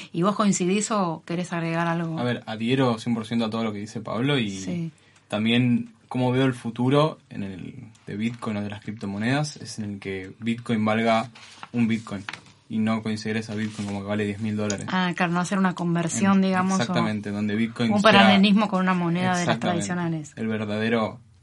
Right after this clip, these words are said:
Speaker 2: bien, el verdadero valor sea un Bitcoin, ok, hoy quiero tener un Bitcoin porque un Bitcoin vale un Bitcoin y sé que con un Bitcoin puedo hacer todas estas cosas,
Speaker 1: Claro.
Speaker 2: como dice Pablo. Eh, y algo que no nombramos específicamente, pero que Pablo lo dijo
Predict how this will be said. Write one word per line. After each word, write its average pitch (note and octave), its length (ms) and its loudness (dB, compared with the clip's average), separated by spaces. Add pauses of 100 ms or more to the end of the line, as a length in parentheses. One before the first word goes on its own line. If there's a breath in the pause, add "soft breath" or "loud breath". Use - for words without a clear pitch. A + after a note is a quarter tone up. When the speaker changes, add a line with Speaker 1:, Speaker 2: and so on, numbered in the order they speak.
(160)
Speaker 2:
bien, A2+ 280 2
el G#2 100 -4
verdadero G#2+ 360 0
valor A2+ 400 0
sea G#2 360 -4
un A#2 100 2
Bitcoin, A#2 340 0
ok, A#2 120 0 (720 loud breath)
hoy A#2+ 200 0
quiero B2 200 4
tener A#2+ 160 4
un A#2+ 100 6
Bitcoin A#2+ 300 2
porque G#2+ 160 0
un A2+ 80 2
Bitcoin A#2+ 320 2
vale A#2 160 2
un A2+ 100 4
Bitcoin A#2+ 320 0
y A2 60 0
sé A#2 120 -6
que A#2+ 80 0
con G#2+ 140 -2
un A#2 100 0
Bitcoin A#2+ 260 2
puedo A2+ 120 2
hacer A2+ 240 -2 (220)
todas C3 260 0
estas B2 260 -6
cosas, A2+ 400 -6 (120)
Speaker 1:
Claro. E3+ 180 -4
Speaker 2:
como G#2+ 160 0
dice G#2 220 -2
Pablo. G#2 320 0 (600 soft breath)
Eh, G#2 400 -2 (160)
y A2 340 -4
algo C3 260 2
que A#2 160 0
no A2+ 360 0
nombramos C3+ 520 4
específicamente, C3 880 2
pero G#2 220 -2
que G2+ 100 -6
Pablo A#2+ 220 0
lo A2+ 120 0
dijo A2+ 260 -2